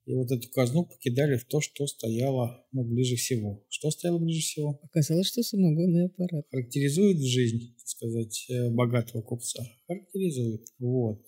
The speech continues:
Speaker 1: То есть этот факт не менее важен, да, чем материальная ценность всех тех монет, которые
Speaker 2: То есть
Speaker 1: были.
Speaker 2: археология — это и про психологию тоже, да?
Speaker 1: Археология практически про все.
Speaker 2: Бывает такое, что москвичи приносят вам что-то интересное?
Speaker 1: Да, постоянно. И, знаете, это часть нашей политики.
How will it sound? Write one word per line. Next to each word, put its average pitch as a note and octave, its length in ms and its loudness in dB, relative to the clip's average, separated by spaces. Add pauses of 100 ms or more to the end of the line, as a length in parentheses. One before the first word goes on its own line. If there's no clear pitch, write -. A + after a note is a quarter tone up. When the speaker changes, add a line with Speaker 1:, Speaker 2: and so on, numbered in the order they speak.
Speaker 1:
То B2+ 60 -2
есть C3 160 0
этот C#3+ 240 2
факт G#3 400 2
не C#3 100 4
менее C3+ 380 4
важен, C#3+ 440 4
да, C3+ 160 0
чем A#2 460 -4
материальная A#2 580 2
ценность D#3 640 -2
всех - 220 -10
тех - 260 -8
монет, B2+ 360 2 (280)
которые A#2 300 -4
Speaker 2:
То D#3 60 8
есть G#3 120 6
Speaker 1:
были. A3 120 6
Speaker 2:
археология — A#3 480 6
это G3+ 100 0
и G3+ 80 4
про G3 160 0
психологию G3 840 0
тоже, C#3 340 -4
да? F#3 360 -2
Speaker 1:
Археология F3 500 -2
практически A#2+ 580 -4
про A#2+ 100 0
все. A#2 320 -2 (380)
Speaker 2:
Бывает G#3+ 300 2
такое, G3+ 300 0
что E3+ 360 0
москвичи F#3 520 2
приносят E3 440 2
вам C#3+ 100 -2
что-то - 320 -8
интересное? D3 580 -2
Speaker 1:
Да, C#3 60 0
постоянно. E3 800 4
И, C3 340 4
знаете, D3+ 320 0
это - 120 -18
часть B2+ 260 0
нашей - 260 0
политики. E3 540 -4